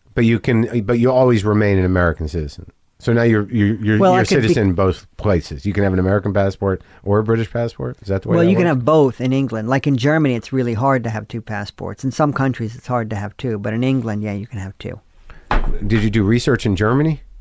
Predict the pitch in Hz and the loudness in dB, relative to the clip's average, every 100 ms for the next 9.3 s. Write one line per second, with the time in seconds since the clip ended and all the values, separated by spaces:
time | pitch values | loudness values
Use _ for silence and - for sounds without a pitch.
0 | - - - - 101 101 104 107 104 95 | -20 -20 -20 -14 -6 0 2 2 2 2
1 | 101 131 143 - - 175 123 147 110 104 | 0 0 -2 -8 -4 -2 -2 -2 -6 -8
2 | - - 90 85 110 120 98 82 _ - | -8 -8 -8 -6 -2 0 0 -4 _ -20
3 | - _ - - - - 190 160 123 123 | -20 _ -20 -20 -20 -12 -4 -2 -2 -6
4 | 95 90 98 - - 123 135 131 123 120 | -10 -10 -14 -12 -4 0 2 2 2 0
5 | 113 127 90 - - - - - - - | 0 -2 -4 -8 -20 -20 -20 -20 -20 -20
6 | - - 208 214 - - - 165 165 160 | -20 -8 -2 -2 -2 -10 -8 -8 -8 -6
7 | 160 196 175 135 143 131 135 135 135 147 | -2 2 2 4 2 2 0 0 0 2
8 | 120 123 135 139 131 127 - 139 131 - | 0 2 2 2 0 -2 -6 -4 -4 -6
9 | 123 117 | -10 -8